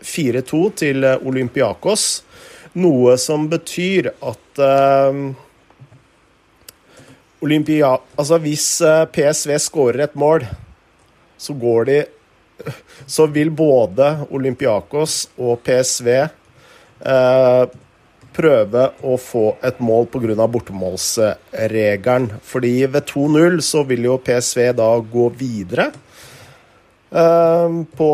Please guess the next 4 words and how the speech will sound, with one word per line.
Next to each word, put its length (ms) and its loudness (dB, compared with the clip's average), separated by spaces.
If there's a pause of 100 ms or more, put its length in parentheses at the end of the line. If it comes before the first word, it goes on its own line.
(140)
bortemålsregelen, 1900 -2 (120)
og, 420 0
eh, 300 4
det, 760 0